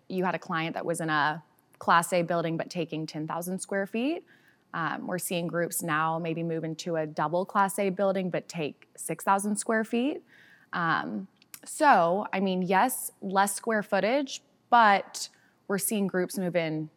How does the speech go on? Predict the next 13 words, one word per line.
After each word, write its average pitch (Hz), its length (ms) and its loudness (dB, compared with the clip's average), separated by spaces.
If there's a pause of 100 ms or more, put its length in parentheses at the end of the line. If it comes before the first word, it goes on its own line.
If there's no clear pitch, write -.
(200)
to 190 100 -6
nicer 156 840 -2
spaces, - 880 -4
which - 480 -4 (480)
is 160 100 -2
interesting. 165 800 -4 (180)
Um, 170 520 -6
and 175 80 -4
I 170 40 -2
mean, 165 140 -2
that's 151 180 -6
all 156 140 0
just 160 300 -4